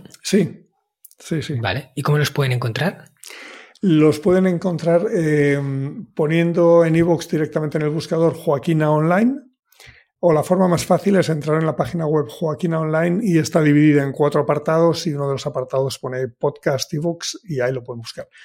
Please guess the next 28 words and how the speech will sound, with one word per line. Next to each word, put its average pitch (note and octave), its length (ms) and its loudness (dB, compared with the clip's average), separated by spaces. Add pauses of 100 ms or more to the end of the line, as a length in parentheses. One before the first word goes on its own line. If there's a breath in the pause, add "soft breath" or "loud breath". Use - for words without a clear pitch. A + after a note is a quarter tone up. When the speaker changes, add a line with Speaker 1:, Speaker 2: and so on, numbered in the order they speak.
(200 loud breath)
Speaker 1:
También D#3+ 360 2
está E3+ 420 2
en, D3 320 0
en C#3+ 380 -4
Apple, F#3+ 480 2 (400)
eh, C#3 500 -4
y E3+ 140 -4
también D3 340 -4
está D3 480 -2
en B2 800 -4 (720 loud breath)
Spotify. - 440 -8 (800)
Speaker 2:
Perfecto. - 420 -4
Speaker 1:
O - 20 4
sea, D3+ 80 0
que - 20 -6
poniendo E3+ 300 2
Joaquina F3 440 0
Online D#3+ 360 0
en D3+ 80 -4
cualquiera D#3 320 0
de D3+ 80 2
esos D3 240 -6
tres, D3 460 -2
eh, C#3+ 320 -4
canales, E3 680 -2
eh, C3 240 0
los B2+ 280 -2
encontrará. A#2+ 480 0